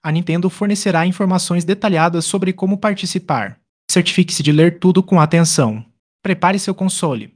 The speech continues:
Verifique se seu Nintendo Switch está atualizado e pronto para o teste. Dê feedback. Após o playtest, você receberá um formulário para compartilhar suas opiniões.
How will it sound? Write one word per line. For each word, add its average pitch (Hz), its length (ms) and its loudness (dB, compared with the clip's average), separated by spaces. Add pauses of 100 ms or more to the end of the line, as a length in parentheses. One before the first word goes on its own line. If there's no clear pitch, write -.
Verifique 185 420 -2
se 190 120 -6
seu 165 160 -2
Nintendo 151 400 -4
Switch 196 280 -2
está 180 220 -2
atualizado 165 540 -2
e 180 40 -2
pronto 170 320 -4
para 180 160 -4
o 180 60 -2
teste. - 520 -8 (340)
Dê 175 80 4
feedback. 170 500 0 (100)
Após 139 360 -2
o 147 40 -2
playtest, 151 580 -2 (120)
você 143 200 -2
receberá 190 340 2
um 190 80 2
formulário 180 440 2
para 175 200 -2
compartilhar 190 640 0
suas 202 240 -2
opiniões. 147 680 -4